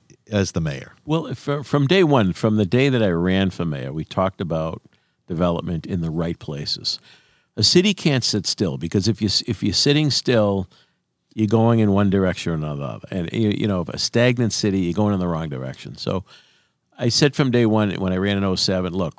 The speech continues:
Speaker 2: we need development. A good, vibrant city needs development. It should be along the tracks. It should be Quincy Center. It should be the Shipyard. It should be Crown Colony."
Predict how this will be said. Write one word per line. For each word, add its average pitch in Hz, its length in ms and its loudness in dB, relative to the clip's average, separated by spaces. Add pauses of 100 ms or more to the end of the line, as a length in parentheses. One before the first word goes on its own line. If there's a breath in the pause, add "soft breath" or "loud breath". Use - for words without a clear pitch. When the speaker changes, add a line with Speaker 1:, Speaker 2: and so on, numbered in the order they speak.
Speaker 2:
we 101 120 -6
need 131 320 2
development. 98 680 -2 (220)
A 85 120 -14
good, 107 380 0
vibrant 101 420 0
city 92 240 -4
needs 90 240 -4
development. 85 540 -8 (540)
It - 120 -6
should 107 280 0
be 107 240 0
along 92 360 -2
the 92 80 -2
tracks. - 760 -4 (800)
It 98 120 -8
should 107 240 2
be 92 100 2
Quincy 92 360 0
Center. 135 460 2 (160)
It - 120 -14
should 95 200 -4
be - 80 0
the - 120 -4
Shipyard. 131 600 0
It - 40 -12
should 113 160 -2
be 104 80 0
Crown 87 340 -4
Colony." 69 480 -10